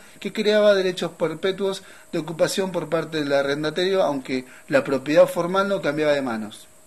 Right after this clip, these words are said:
La ley que extinguió ese tipo de censo especificaba que los arrendatarios deberían comprar la tierra que ocupaban. Pocos indios o ladinos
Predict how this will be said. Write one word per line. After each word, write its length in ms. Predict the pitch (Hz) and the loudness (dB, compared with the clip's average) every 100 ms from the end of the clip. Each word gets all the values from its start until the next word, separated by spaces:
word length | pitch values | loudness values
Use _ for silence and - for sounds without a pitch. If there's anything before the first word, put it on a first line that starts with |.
| _ _ - - - - - | _ _ -20 -20 -20 -20 -2
La 120 | 165 | 2
ley 320 | 170 214 220 | 4 6 6
que 360 | 220 196 - 160 | 4 -2 -2 -4
extinguió 460 | 147 175 160 170 180 | -6 -6 -4 0 0
ese 160 | 170 | -2
tipo 300 | 156 175 165 | -6 -6 -4
de 100 | 165 | -4
censo 300 | 160 202 190 | -4 -4 -4
especificaba 640 | 170 165 - 143 143 165 147 | -6 -6 -8 -8 -2 -2 0
que 80 | |
los 180 | 139 131 | -4 -6
arrendatarios 680 | 151 151 165 185 196 202 - - - - | -4 -2 0 2 2 -2 -6 -18 -16 -4
deberían 400 | 156 160 185 170 | -2 2 2 2
comprar 400 | 170 156 196 185 | -4 -2 0 2
la 140 | 175 | 2
tierra 360 | 196 185 190 196 | 0 0 0 0
que 140 | 156 | -4
ocupaban. 640 | 139 147 - 135 120 110 107 - - _ - - - _ _ - _ _ _ _ _ - - - - _ _ - _ - - - - - - - _ _ _ _ _ _ - - - - - - - - | -8 -10 -16 -4 -4 -4 -10 -20 -20 _ -20 -20 -20 _ _ -20 _ _ _ _ _ -20 -20 -20 -20 _ _ -20 _ -20 -20 -20 -20 -20 -20 -20 _ _ _ _ _ _ -20 -20 -20 -20 -20 -20 -16 -4
Pocos 320 | 202 208 220 | 0 0 2
indios 280 | 220 196 180 | 0 0 2
o 40 | |
ladinos 540 | 170 190 226 226 220 | 2 4 2 0 -2